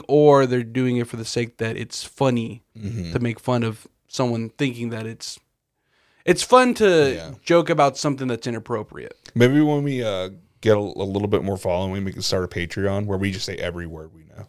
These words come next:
Speaker 1: <laughs>
Speaker 2: Yeah.
Speaker 1: I don't know if that will pan over well.
Speaker 2: No, it's fine. You have to pay to watch it. Like, you know what you're paying for.
Speaker 1: Yeah, but it doesn't mean that people can't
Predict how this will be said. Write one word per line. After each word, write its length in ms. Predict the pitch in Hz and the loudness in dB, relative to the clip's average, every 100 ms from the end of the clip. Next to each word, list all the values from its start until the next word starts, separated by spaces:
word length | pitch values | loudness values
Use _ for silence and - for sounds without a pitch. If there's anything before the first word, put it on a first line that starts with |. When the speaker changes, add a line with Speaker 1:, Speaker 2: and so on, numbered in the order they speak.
| _ | _
Speaker 1:
<laughs> 580 | 831 831 855 679 698 622 - 269 | -6 -2 0 0 2 2 4 4
Speaker 2:
Yeah. 180 | - 233 - - - - 165 | 8 6 6 -8 -10 -4 2
Speaker 1:
I 120 | - | 6
don't 140 | 156 165 | 8 10
know 120 | 160 | 10
if 60 | 151 | 12
that 100 | 151 | 10
will 240 | 143 135 | 10 8
pan 320 | 131 165 131 | 4 4 6
over 280 | 127 120 120 | 6 6 4
well. 280 | 120 117 120 | 4 4 2
Speaker 2:
No, 100 | 117 | 0
it's 100 | 127 | 0
fine. 140 | 165 | 0
You 60 | 120 | -2
have 100 | 139 | -4
to 60 | 120 | -4
pay 240 | - 143 | -2 0
to 60 | 110 | 0
watch 280 | 110 120 | -2 -6
it. 100 | - - _ | -14 -20 _
Like, 160 | 110 107 | -4 4
you 100 | 135 | 4
know 180 | 131 139 | 6 2
what 140 | 127 | 0
you're 80 | - | -4
paying 240 | 113 107 - | -8 -8 -10
for. 280 | - 98 - | -12 -12 -12
Speaker 1:
Yeah, 260 | 196 381 285 | 2 4 6
but 120 | 175 | 6
it 40 | |
doesn't 200 | 214 202 | 4 4
mean 120 | 196 190 | 2 2
that 120 | 151 | 0
people 280 | 185 156 160 | -2 -6 -4
can't 340 | 180 165 - | 0 0 0